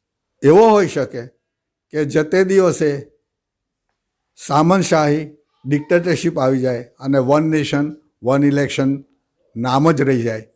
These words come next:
આના માટે દુનિયામાં અત્યારે આપણી પાસે હયાત દાખલાઓ છે. ચીનમાં પણ ચૂંટણીઓ તો થાય છે, પણ આખી દુનિયા જાણે છે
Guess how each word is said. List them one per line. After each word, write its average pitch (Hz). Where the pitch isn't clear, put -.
આના 170
માટે 185
દુનિયામાં 165
અત્યારે 160
આપણી 156
પાસે 147
હયાત 143
દાખલાઓ 120
છે. 139
ચીનમાં 175
પણ 247
ચૂંટણીઓ 226
તો 180
થાય 117
છે, 92
પણ 208
આખી 185
દુનિયા 240
જાણે 180
છે 113